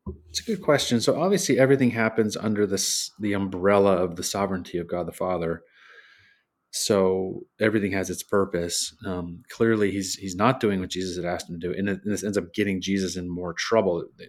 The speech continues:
they persecute him, it says. You know, kind of similar to, like, why would he ever have allowed Judas to be one of the disciples when he knew he was gonna betray him? Well, it ends up obviously having this much larger salvation purpose, um, <clears throat> when he gets betrayed.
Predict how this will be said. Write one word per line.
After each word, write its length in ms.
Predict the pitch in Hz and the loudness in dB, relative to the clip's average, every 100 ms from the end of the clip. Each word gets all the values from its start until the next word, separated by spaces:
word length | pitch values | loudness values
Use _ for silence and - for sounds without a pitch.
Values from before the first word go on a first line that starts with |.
| - | -10
they 160 | 98 | -8
persecute 680 | - - 117 - 98 - 90 | -4 2 2 2 -6 -6 -8
him, 200 | - 82 82 | -8 -12 -10
it 80 | |
says. 420 | - 80 80 - - _ - - - - _ _ | -10 -10 -10 -12 -12 _ -20 -20 -20 -20 _ _
You 60 | 107 | -6
know, 20 | |
kind 180 | - 113 | -2 0
of 80 | 98 | 2
similar 400 | - 113 110 98 | 2 4 4 2
to, 260 | - 101 87 | 0 -4 -2
like, 160 | 101 - | -6 -6
why 320 | 90 98 120 | -2 0 4
would 160 | 123 101 | 4 4
he 140 | 113 | 0
ever 220 | 110 107 | 2 2
have 100 | 101 | 0
allowed 380 | 101 101 101 92 | 0 0 -2 -2
Judas 680 | 90 107 123 92 - - - _ - | -2 2 2 2 -2 -4 -8 _ -10
to 100 | 98 | -6
be 140 | 101 | -4
one 120 | 101 | -2
of 60 | 98 | -2
the 60 | 95 | -2
disciples 500 | 92 113 151 101 92 | 0 2 2 0 -2
when 80 | |
he 80 | 95 | -4
knew 140 | 104 101 | 0 0
he 40 | |
was 120 | 98 | 0
gonna 100 | 95 | -4
betray 280 | 90 - 117 | -8 -4 -2
him? 100 | 98 | 0
Well, 360 | 110 113 107 - - - - - _ 95 | 2 4 2 -2 -18 -20 -20 -20 _ -2
it 100 | 76 | 2
ends 260 | 107 101 | 2 2
up 140 | 101 87 | 0 2
obviously 480 | 92 92 95 92 | 2 4 0 -2
having 300 | 90 87 90 | -4 -4 -6
this 160 | 87 - | -6 -10
much 200 | 87 - | -10 -8
larger 560 | 87 90 98 90 87 85 | -2 2 2 0 -4 -2
salvation 840 | - 90 85 87 92 98 - 87 | -2 -2 -4 -4 -2 -2 -4 -6
purpose, 680 | 87 87 - 92 - - - _ - | -6 -6 -6 -6 -6 -6 -8 _ -14
um, 240 | 87 107 - - _ _ _ _ | -8 -8 -8 -16 _ _ _ _
<clears throat> 120 | _ | _
when 220 | 92 90 | -10 -8
he 80 | 85 | -6
gets 180 | 87 - | -6 -8
betrayed. 580 | 87 - 87 78 80 | -10 -8 -6 -6 -10